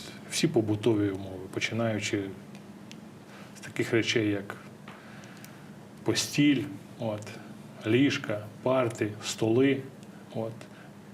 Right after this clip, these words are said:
для того, щоб навчатися і використовувати мультимедійні якісь системи, сучасні системи, у нас все є. І мені приємно, що вони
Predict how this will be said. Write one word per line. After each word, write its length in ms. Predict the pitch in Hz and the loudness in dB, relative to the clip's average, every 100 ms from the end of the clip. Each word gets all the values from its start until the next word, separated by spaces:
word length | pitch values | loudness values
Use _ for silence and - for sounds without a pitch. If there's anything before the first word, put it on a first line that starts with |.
| - - 135 | -18 -14 -2
для 180 | 113 113 | 2 4
того, 240 | 139 127 | 6 6
щоб 260 | - 117 113 | 4 2 4
навчатися 520 | 117 147 131 113 117 | 4 4 4 4 4
і 40 | |
використовувати 800 | 113 120 113 - 127 110 110 110 | 4 4 2 2 4 4 4 2
мультимедійні 760 | 110 117 107 110 110 123 151 131 | 2 2 2 2 4 4 4 4
якісь 300 | 120 120 113 | 2 0 2
системи, 520 | 120 - 120 110 110 - - - - - - - - - - | 0 -2 -2 -2 -2 -6 -12 -14 -14 -16 -18 -18 -18 -18 -10
сучасні 680 | - - 120 139 131 - 123 | -4 0 4 6 6 4 -2
системи, 540 | - 113 - 113 107 104 - - - 107 | 0 -2 0 -2 -2 -6 -10 -14 -8 -2
у 100 | 117 | 0
нас 120 | - | 0
все 220 | - 113 | 2 2
є. 180 | 92 - - - - - - | 2 -4 -12 -16 -18 -14 -4
І 60 | 110 | -2
мені 240 | 110 107 | 0 -2
приємно, 540 | 110 110 117 131 113 | 0 2 2 2 -2
що 340 | 107 - 104 104 - - - | -2 -2 -2 -4 -8 -14 -2
вони 340 | 120 113 107 | 2 2 0